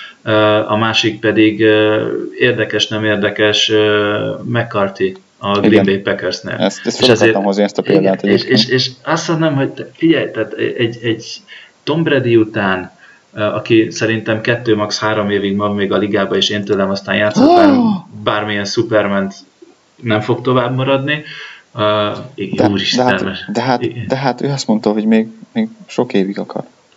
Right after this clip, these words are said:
Speaker 1: Persze, hat éves koromig én is hittem még a Mikulásba, tehát az, az, az persze, az egy dolog, de, ö, félek attól,
Speaker 2: Nézd,
Speaker 1: hogy ön-,
Speaker 2: egy-,
Speaker 1: tehát
Speaker 2: egyelőre csak egyre jobb, mint a bor, tehát, ö,
Speaker 1: Persze, nézd, én ővele kapcsolatban attól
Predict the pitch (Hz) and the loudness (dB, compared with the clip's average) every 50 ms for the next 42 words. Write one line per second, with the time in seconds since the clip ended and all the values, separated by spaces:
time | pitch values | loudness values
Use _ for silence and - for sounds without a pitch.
0 | _ _ _ _ _ _ - 123 120 - - - 104 113 110 - 120 107 110 - | _ _ _ _ _ _ -4 -2 -2 -2 -2 -4 -4 -2 0 0 0 2 2 0
1 | - - 104 104 104 101 98 101 101 101 101 98 - 113 110 113 - - 127 113 | 0 0 0 0 0 0 2 2 2 2 2 2 2 2 0 0 2 0 0 0
2 | 110 107 113 110 110 107 - 110 101 101 104 104 104 110 101 - 95 98 98 - | 0 0 0 0 0 0 0 2 2 2 0 0 -2 -2 -2 -2 -2 -4 -4 -2
3 | - - - - - 131 123 - - - - - - - - - 113 104 98 113 | -4 -6 -6 -6 -8 -8 -8 -8 -8 -6 -4 -4 -4 -4 -2 -4 -4 -2 0 -2
4 | 107 104 - - 107 98 98 - - 110 107 107 - 104 98 95 98 95 92 90 | -2 -2 -2 -6 -6 -8 -8 -6 -2 -2 -2 -2 -2 -2 -2 -2 0 -2 -2 0
5 | - 101 101 101 98 - - 101 98 98 - - - - - - - - 98 95 | 0 0 0 0 -2 -2 -2 -2 -2 -2 -4 -12 -14 -14 -16 -16 -12 -8 -4 -2
6 | 92 92 90 92 95 95 95 92 90 90 - - _ - - - - 123 123 117 | 0 0 0 0 -2 -4 -6 -8 -10 -12 -14 -18 _ -16 -6 0 2 2 2 2
7 | 117 - 110 107 - - 110 107 92 92 104 101 104 104 107 - - 104 110 113 | -2 -4 -6 -6 -6 -2 0 2 4 4 4 4 2 2 0 2 0 2 2 2
8 | 113 131 120 120 120 120 123 123 123 123 - 127 120 131 120 110 104 104 117 110 | 2 2 2 2 2 4 4 4 4 4 2 0 0 2 2 4 4 4 4 4
9 | 95 92 98 95 95 107 101 104 110 95 87 - - - 85 82 85 - - - | 2 2 0 -2 0 0 2 2 2 2 2 0 -2 -2 -2 -2 -2 -4 -6 -4
10 | - 113 98 92 95 95 95 98 101 - - 175 170 165 - - 151 - - 139 | 0 2 4 4 4 4 4 2 2 2 4 2 2 2 2 -2 -2 -2 0 2
11 | 143 147 135 - 127 123 113 117 120 127 151 165 165 160 151 - - 185 - - | 2 2 2 2 0 -2 -2 0 0 0 0 2 0 0 0 0 -2 -4 -2 -2
12 | - 120 117 107 101 - 117 117 117 - - 113 110 107 - - | -2 -2 -2 -2 -2 -2 -2 -4 -2 0 2 2 2 2 0 -6